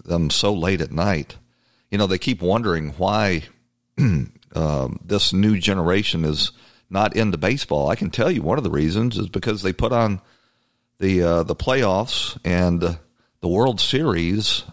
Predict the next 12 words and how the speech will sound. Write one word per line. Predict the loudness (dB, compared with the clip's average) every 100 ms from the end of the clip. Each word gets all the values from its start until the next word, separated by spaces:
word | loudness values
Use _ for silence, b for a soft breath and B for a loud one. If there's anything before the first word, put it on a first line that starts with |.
| -8
late | -2 0 0
at | 0
night, | 0 2 0 -4 -14 b b b b b _
so | 0 2 4 2 0 -2
kids | -2 -2
can't | -2 -2 2
watch | 2 0 -2
'em | -2 -4 -6 _ -4
on, | -2 -2 -4
on | -2 0 0
school | 2 2 2
nights. | 0 -4 -6 -10 -12